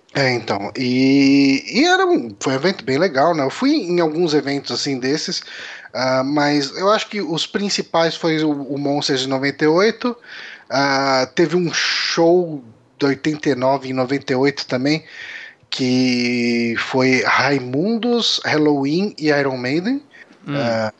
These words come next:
Speaker 1: mas era praticamente um show do Iron Maiden, né?
Speaker 2: É, com outras duas bandas. Não dá pra dizer de abertura, né? Porque Halloween é bem grande, mas
Speaker 1: É. Ah, era o Ra-, o Raimundos com o Rodolfo ainda na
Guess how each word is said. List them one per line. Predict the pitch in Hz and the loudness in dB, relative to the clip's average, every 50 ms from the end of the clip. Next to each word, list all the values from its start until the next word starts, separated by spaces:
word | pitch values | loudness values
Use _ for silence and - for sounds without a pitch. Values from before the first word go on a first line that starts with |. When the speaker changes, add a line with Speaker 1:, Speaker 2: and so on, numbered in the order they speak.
| _ _ _ _ _ _ _ - | _ _ _ _ _ _ _ -16
Speaker 1:
mas | - 185 185 190 175 208 | -8 -4 -2 0 0 2
era | 202 190 - | 2 2 2
praticamente | - - 185 180 - - 180 156 151 147 - 165 | 2 2 0 0 0 -2 -2 -2 -2 -4 -4 -6
um | 151 | -6
show | - - - 170 151 147 | -4 -2 0 0 0 2
do | 147 147 | 2 0
Iron | 139 139 135 135 | 0 0 -2 -2
Maiden, | 127 120 139 185 202 214 160 123 | -2 -4 -4 -4 -4 -4 -6 -6
né? | 135 - - - - _ _ _ _ - | -8 -12 -16 -20 -20 _ _ _ _ -2
Speaker 2:
É, | 247 214 165 | 0 0 0
com | - - 151 147 143 143 139 139 139 139 135 143 143 | 0 -2 -2 -2 0 0 0 0 -2 -2 -2 -2 -4
outras | 135 135 - 147 139 | -4 -4 -4 -4 -4
duas | 139 143 135 | -2 -4 -4
bandas. | 131 127 131 127 131 131 127 123 - - - - - - | -4 -4 -4 -4 -2 -4 -4 -6 -8 -16 -20 -20 -10 -4
Não | 302 320 349 330 | -4 -2 -2 0
dá | 330 339 | -2 -2
pra | 339 294 | -2 -2
dizer | 226 214 233 | -2 0 0
de | 196 | 0
abertura, | 214 170 175 156 - - 196 226 240 | 0 0 0 -2 -2 -2 -2 -2 0
né? | 220 | -2
Porque | 202 - - 220 202 | -4 -4 -2 -2 0
Halloween | 202 202 196 190 185 180 185 196 | 0 0 0 0 -2 -2 -2 -2
é | 196 190 | -4 -4
bem | 175 196 196 190 | -4 -4 -2 -2
grande, | 170 143 131 120 117 110 117 117 | -2 -2 -4 -4 -4 -6 -6 -6
mas | 113 117 113 117 113 110 - - - _ _ _ _ - 175 | -6 -4 -4 -6 -6 -8 -10 -18 -20 _ _ _ _ -6 -4
Speaker 1:
É. | 147 139 135 127 131 - _ _ _ _ _ _ - | -4 -4 -6 -8 -16 -20 _ _ _ _ _ _ -4
Ah, | 143 147 147 147 147 147 147 147 143 - - _ - - | 0 2 4 4 4 4 4 2 0 -2 -8 _ -6 -2
era | 151 156 160 180 196 | 0 2 4 4 4
o | |
Ra-, | 160 175 160 131 160 | 2 0 0 2 2
o | 156 147 143 | 2 2 2
Raimundos | 127 147 160 156 147 143 156 160 - | 2 0 0 -2 -2 -4 -4 -4 -4
com | - - 196 208 240 254 247 | -4 -4 -4 -2 -2 0 0
o | 233 196 170 147 139 135 | 0 0 0 0 -2 -2
Rodolfo | 123 - - 175 170 - 123 143 170 160 - 127 | -4 -2 -2 -2 0 0 0 0 0 0 -2 -4
ainda | 110 113 120 117 110 | -4 -4 -4 -4 -4
na | 104 107 | -2 -2